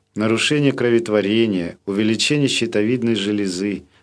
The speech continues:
лекарственный гипотиреоз, то есть слишком большое понижение функции щитовидной железы. Лечение гипотиреоза, то есть пониженной функции, чаще проводят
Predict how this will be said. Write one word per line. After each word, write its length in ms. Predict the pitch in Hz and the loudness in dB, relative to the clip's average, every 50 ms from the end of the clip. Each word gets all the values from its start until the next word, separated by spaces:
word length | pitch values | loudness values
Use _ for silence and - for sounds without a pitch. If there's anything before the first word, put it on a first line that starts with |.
| _ - | _ -8
лекарственный 1000 | 104 101 101 98 - - 113 131 147 147 139 - - - 127 127 127 127 123 120 | -4 -4 -4 -2 0 2 2 2 2 0 -2 -6 -6 -4 -2 0 0 0 -2 -2
гипотиреоз, 920 | 117 - 101 117 117 - 110 98 - 95 90 87 82 78 78 73 69 - - | -4 -4 -4 -4 -4 -4 -4 -6 -4 -6 -6 -4 -4 -6 -6 -8 -10 -12 -14
то 120 | - 78 | -14 -12
есть 240 | 76 73 - - - | -12 -12 -14 -14 -14
слишком 580 | - - - - 123 - - - - 117 117 | -12 -10 -4 -4 -2 -2 -4 -4 -4 -4 -2
большое 440 | 113 117 117 110 - - - 117 113 | -2 -2 -4 -4 -6 -6 -6 -6 -6
понижение 840 | 113 - 78 76 76 73 73 76 90 98 104 107 104 101 101 101 101 _ _ _ _ | -6 -8 -12 -12 -12 -12 -12 -10 -10 -8 -8 -8 -8 -10 -12 -14 -16 _ _ _ _
функции 680 | - - - 87 85 82 80 76 - - - - 73 | -20 -14 -10 -10 -8 -8 -10 -12 -12 -14 -14 -14 -16
щитовидной 640 | 73 - - - - - 78 - - - - - - | -16 -16 -16 -16 -14 -14 -14 -14 -16 -18 -20 -20 -20
железы. 420 | - - - - - - - - _ _ _ _ _ _ _ _ _ _ _ _ _ _ _ _ _ _ _ _ _ | -18 -18 -20 -20 -20 -20 -20 -20 _ _ _ _ _ _ _ _ _ _ _ _ _ _ _ _ _ _ _ _ _
Лечение 920 | - 107 131 143 143 - - 190 196 196 180 175 165 165 160 160 143 139 - _ _ _ _ _ _ - | -2 0 2 2 2 2 2 4 4 4 4 2 2 2 2 0 0 -4 -8 _ _ _ _ _ _ -10
гипотиреоза, 1400 | 104 98 98 101 139 190 208 214 208 151 135 - - 113 110 110 110 110 107 104 98 92 87 85 78 76 76 73 - - _ _ _ _ _ _ _ _ _ _ | -10 -8 -6 -2 0 0 0 2 4 2 2 4 4 2 2 2 2 2 2 2 0 0 -2 -4 -6 -8 -12 -12 -16 -20 _ _ _ _ _ _ _ _ _ _
то 120 | - 107 104 | -4 -2 0
есть 240 | 98 95 - - | 0 0 -2 -4
пониженной 720 | - - 104 113 123 139 147 135 - 104 101 95 90 87 | -2 0 2 4 4 4 4 4 2 2 0 -2 -2 -4
функции, 760 | 85 - - - 92 87 82 78 73 - - 80 76 71 69 - _ _ _ | -6 -8 -8 -6 -6 -6 -6 -6 -8 -10 -10 -10 -10 -12 -12 -16 _ _ _
чаще 420 | - - 208 214 202 208 - - | 0 2 2 2 2 2 -2 -4
проводят 600 | - - 90 90 95 127 165 170 160 156 156 - | -4 -2 -2 0 0 2 2 2 0 0 -2 -6